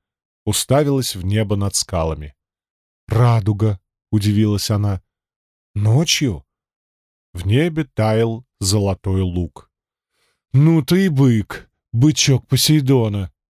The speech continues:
«Я?» «Всю меня измочалил!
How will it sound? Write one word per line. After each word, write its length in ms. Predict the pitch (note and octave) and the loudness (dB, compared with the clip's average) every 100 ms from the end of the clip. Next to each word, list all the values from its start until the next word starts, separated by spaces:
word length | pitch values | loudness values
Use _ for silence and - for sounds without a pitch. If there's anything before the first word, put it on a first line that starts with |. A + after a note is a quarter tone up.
| _ _ _ - | _ _ _ -16
«Я?» 520 | D#2+ F2 G2+ C3 E3+ _ _ _ _ _ _ _ _ | -10 -4 -2 -2 -4 _ _ _ _ _ _ _ _
«Всю 340 | - - A3+ G3+ | 0 2 2 2
меня 300 | C#3+ C#3+ C3+ | 2 2 0
измочалил! 760 | A2+ D#3+ F3+ E3+ A#2 F#2 E2 | 0 0 0 0 0 -4 -12